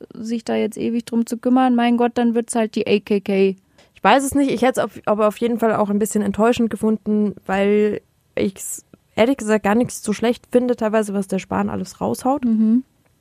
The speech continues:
Speaker 2: Der ist schon extrem fleißig.
Speaker 1: Andererseits wäre er vielleicht, äh, hätte er auch mal beim Verteidigungsministerium ein bisschen aufräumen können, gerade weil er so fleißig ist und eben auch mal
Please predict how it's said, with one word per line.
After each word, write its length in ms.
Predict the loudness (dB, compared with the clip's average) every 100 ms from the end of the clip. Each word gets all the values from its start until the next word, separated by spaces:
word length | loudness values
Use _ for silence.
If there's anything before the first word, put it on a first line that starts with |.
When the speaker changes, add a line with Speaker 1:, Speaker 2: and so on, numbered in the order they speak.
| -8
Speaker 2:
Der 160 | 0 0
ist 80 | 2
schon 120 | -2
extrem 460 | -2 -6 0 0 2
fleißig. 540 | 0 0 0 -2 -8 -20 -20 -20 -2
Speaker 1:
Andererseits 460 | 2 6 4 4 2
wäre 120 | 4
er 120 | 4
vielleicht, 520 | 4 6 6 4 -2 -4
äh, 180 | -2 2
hätte 220 | 0 2
er 280 | 4 4 2
auch 120 | 2
mal 160 | 2 2
beim 160 | 0
Verteidigungsministerium 1160 | 0 -2 -2 0 0 -2 0 -2 -2 -2 0 0
ein 20 |
bisschen 240 | -2 -2 0
aufräumen 460 | 0 2 0 2
können, 180 | 4 2
gerade 280 | 4 2 2
weil 120 | 2
er 80 | 2
so 120 | -2
fleißig 480 | -4 -4 -4 -4 -6
ist 100 | -6
und 180 | -4 -2
eben 200 | -2 -2
auch 180 | -2
mal 320 | 0 0 0